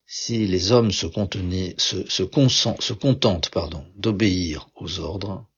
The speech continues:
c'est une armée vaincue. Dans l'armée, on dit, il faut interpréter les ordres. Formule énigmatique à bien des égards. Si les infirmiers exécutaient rigoureusement les ordres des médecins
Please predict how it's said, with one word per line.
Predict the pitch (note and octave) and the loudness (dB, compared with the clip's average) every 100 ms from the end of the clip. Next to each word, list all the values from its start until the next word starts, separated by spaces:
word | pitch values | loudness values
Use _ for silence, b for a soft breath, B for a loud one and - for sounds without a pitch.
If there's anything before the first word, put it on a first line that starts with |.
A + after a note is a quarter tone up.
| _ _ - | _ _ -2
c'est | A2+ A2 | -2 0
une | F2+ | -2
armée | D#2+ G2+ | 0 -2
vaincue. | E2+ C#2+ C#2+ - - - _ _ _ _ | -2 -6 -10 -12 -14 -20 _ _ _ _
Dans | - G#2+ | -18 -16
l'armée, | - F2+ G2+ | -16 -10 -8
on | F2 | -8
dit, | D#2+ G#2 A2 - | -4 -2 -2 -6
il | F#2+ | -10
faut | - G#2 G#2+ - _ _ | -4 0 -2 -4 _ _
interpréter | - A2+ G2+ - - - D#2+ | -2 0 0 -2 -8 -6 -6
les | C2+ - | -4 -6
ordres. | - - - - _ _ _ | -8 -14 -20 -20 _ _ _
Formule | - - - D2+ D#2+ E2 D#2+ _ _ | -20 -18 -18 -18 -18 -18 -20 _ _
énigmatique | - G#2+ E2+ E2 C#2+ G#2 F#2 | -10 -8 -10 -12 -10 -8 -6
à | |
bien | D#2 E2 | -6 -6
des | D#2 - | -8 -10
égards. | D2 - - - _ _ | -12 -16 -18 -20 _ _
Si | - B2+ | 2 6
les | A#2+ | 6
infirmiers | B2 A2+ A#2+ A2+ A#2 A#2 F2+ | 4 4 4 4 4 4 2
exécutaient | G2+ A2 G#2 G2+ G#2+ | 0 -4 -4 -2 0
rigoureusement | B2+ A#2 G2+ G2+ G2 G#2 | 2 4 6 4 4 0
les | F#2 D#2+ | 0 -2
ordres | G2 D#2+ | -4 -4
des | D2 | -6
médecins | D2 D2+ - A2+ A2+ B2 | -8 -4 -2 0 -2 -4